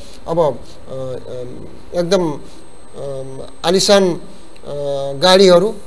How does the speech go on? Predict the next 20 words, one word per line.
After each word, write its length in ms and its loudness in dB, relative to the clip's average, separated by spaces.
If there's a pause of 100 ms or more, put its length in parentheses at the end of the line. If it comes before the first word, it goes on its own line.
(380)
हँ, 220 2 (140)
र 60 2
एकदम 240 4
महँगा 380 6
मोबाइलहरू 500 6
किन्नतर्फ 760 2
लागे। 380 2 (400)
अब 180 2
गाविसका 520 4
चाहिँ, 280 4
अ, 280 0 (360)
अध्यक्ष 280 2
भएकाहरूले 560 4
वृद्ध, 260 -2
वृद्ध 340 2
भत्ता 320 4 (220)
बुझेर 420 2
जुवा 440 4
खेल्न 200 6
थाले। 220 -2